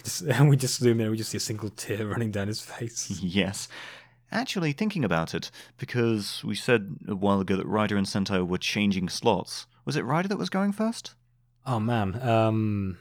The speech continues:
Speaker 1: I think so.
Speaker 2: Think so, yeah. Because then I'm thinking, because if that, if that goes first, kids will see it first, and it'll have to set the tone. So maybe Build will be more light-hearted, and it might actually have a dance sequence. I'd love that. If it was all science-themed, think Ex-Aid, but less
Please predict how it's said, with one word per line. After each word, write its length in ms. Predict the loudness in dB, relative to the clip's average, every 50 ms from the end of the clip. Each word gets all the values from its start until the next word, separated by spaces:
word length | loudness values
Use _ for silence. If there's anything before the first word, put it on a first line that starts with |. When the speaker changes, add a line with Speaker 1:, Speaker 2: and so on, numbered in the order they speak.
| -16 -16 -14
Speaker 1:
I 60 | -4
think 220 | 0 2 2 2 0
so. 320 | 0 -2 -2 -2 -4 -6 -8 -8
Speaker 2:
Think 160 | -6 -6 -6 -4
so, 140 | -2 -2
yeah. 120 | -2 -2 -2 -4 -10 -16 -8
Because 200 | -6 -4 -2 0
then 120 | 0 2
I'm 140 | 2 2 0
thinking, 560 | 0 0 0 0 0 0 0 0 0 -2 -4 -4
because 240 | -2 -2 0 0
if 120 | 0 0 0
that, 180 | 0 -2 -4 -6
if 80 | -6 -4
that 140 | -4 -4 -2
goes 220 | -2 -2 -2 -2
first, 580 | 2 4 4 6 6 4 2 -2 -6 -8 -8 -10 -12 _ _ _ -20 _ -6
kids 220 | -2 -2 0 0
will 160 | 0 0 0
see 200 | 0 0 2 0
it 80 | 0 0
first, 460 | 2 2 4 4 4 4 2 0 -2 -2
and 80 | -2
it'll 140 | -2 -2 -2
have 180 | -2 -4 -4 -4
to 80 | -4
set 260 | -4 -4 -4 -4 -4
the 80 | -4 -6
tone. 480 | -6 -4 -2 0 2 2 2 0 -2 -6 -10 -16 -18 -18 -10 -4
So 120 | -2 2
maybe 240 | 2 2 4 2 2
Build 360 | 4 4 4 4 4 4 2
will 100 | 2 2
be 120 | 2 2
more 200 | 4 4 4 4 4
light-hearted, 760 | 4 4 2 2 0 -4 -4 -2 -2 -2 -2 -2 -4 -4 -4 -4 -2
and 80 | -2
it 100 | 0 0
might 360 | 0 2 2 4 2 2 0 -4
actually 400 | -6 -8 -6 -8 -8 -6 -4 -2
have 160 | -2 -2 -4
a 80 | -4 -8 -12 -14 _ _
dance 260 | -4 -4 -2 -4 -4
sequence. 340 | -4 -4 -4 -4 -4 -6 -2
I'd 160 | -2 0 2 2
love 200 | 2 2 2 0
that. 280 | 0 -2 -2 -4 -6 -12 _ -20 -14 -12 -8 -4
If 120 | -2 0
it 40 | 2
was 120 | 4 4 4
all 80 | 4 2
science-themed, 640 | 0 -2 0 2 2 2 2 0 -2 -2 -2 -2 -2
think 200 | -2 -4 -2 0
Ex-Aid, 640 | 0 -2 0 -2 -2 0 2 2 4 4 2 2 2
but 200 | 0 0 2 2
less 420 | 2 0 0 0 -4 -6 -4 -4